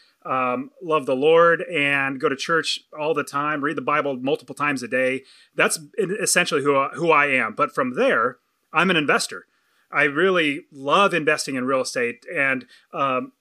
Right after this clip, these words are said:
I, I, I'll fast forward quickly to the end where when I was thirty-seven years old, I was blessed to be able to quit my job. And I, I like the term successfully unemployed.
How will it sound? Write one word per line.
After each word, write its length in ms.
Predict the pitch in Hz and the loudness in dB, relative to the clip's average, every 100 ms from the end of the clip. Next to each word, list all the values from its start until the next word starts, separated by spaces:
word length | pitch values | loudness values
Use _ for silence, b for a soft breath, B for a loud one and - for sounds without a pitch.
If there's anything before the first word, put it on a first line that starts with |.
| 165 | -2
I, 140 | 233 208 - _ _ | 0 0 -6 _ _
I, 300 | 208 233 294 220 - - | -2 0 0 -4 -14 -6
I'll 120 | 202 | -2
fast 240 | 262 277 | 0 2
forward 220 | 269 208 - | 4 2 2
quickly 300 | 220 240 175 | 0 0 -2
to 120 | 156 | -4
the 180 | 143 170 | -8 -2
end 240 | 160 131 | 0 0
where 280 | 127 147 147 _ | 2 2 0 _
when 120 | - 175 | -2 0
I 40 | |
was 120 | 156 | 2
thirty-seven 440 | - 170 175 170 151 | 2 0 2 0 0
years 200 | 139 156 | 0 2
old, 320 | 175 120 120 b b b | 2 2 -2 b b b
I 100 | 147 | 0
was 160 | 190 147 | 0 -2
blessed 360 | 147 139 - | 0 0 0
to 80 | 156 | -4
be 120 | 143 | -2
able 160 | 143 127 | 0 0
to 60 | |
quit 240 | 123 160 165 | -2 -2 0
my 140 | 131 | -2
job. 360 | 120 131 123 113 | 0 0 0 0
And 80 | 127 | 0
I, 140 | 143 - | 0 0
I 40 | |
like 180 | 147 143 | -2 0
the 80 | 135 | -2
term 340 | - 143 135 - b b | -2 0 0 -4 b b
successfully 800 | - 151 - 151 143 - 147 147 | -2 0 0 -2 -2 -4 -4 -2
unemployed. 680 | 160 139 135 143 135 143 | -2 -2 -2 -2 -2 -2